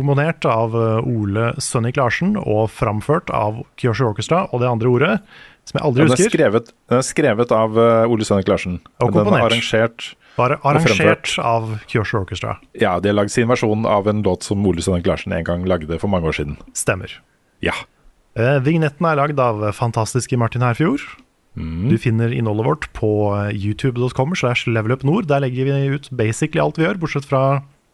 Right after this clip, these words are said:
Speaker 1: noen, eh, streams og sånn, som du finner på twitch dot T V slash level up nord. Eh, hvis du har mulighet og lyst, kan du støtte oss på Patreon for å støtte arbeidet vi, vi gjør, med spilldekning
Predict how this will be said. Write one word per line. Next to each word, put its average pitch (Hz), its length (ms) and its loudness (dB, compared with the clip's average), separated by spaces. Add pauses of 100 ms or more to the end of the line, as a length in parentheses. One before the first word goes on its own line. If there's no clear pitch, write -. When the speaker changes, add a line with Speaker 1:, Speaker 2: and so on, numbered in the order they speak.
(240)
Speaker 1:
noen, 123 420 2
eh, 120 240 0
streams 185 500 -2
og 165 60 0
sånn, 247 320 -2
som - 160 -6
du 120 60 -2
finner 107 160 0
på 104 180 -2
twitch - 300 -2
dot 113 160 -2
T 113 160 -2
V 131 120 -2
slash 123 300 -4
level 113 160 -2
up 113 140 -4
nord. 107 260 0 (2500)
Eh, 160 300 2
hvis 147 320 0
du 160 160 2
har 151 220 2
mulighet 165 420 2
og 165 140 0
lyst, - 260 -6
kan 113 160 -2
du 113 80 -2
støtte - 320 -4
oss - 80 -10
på - 100 -6
Patreon 151 520 0 (840)
for 107 160 -4
å 101 80 -2
støtte 117 240 -2
arbeidet 107 400 0
vi, 120 120 2 (200)
vi 123 80 2
gjør, 165 220 0 (680)
med 131 140 0
spilldekning 151 560 -2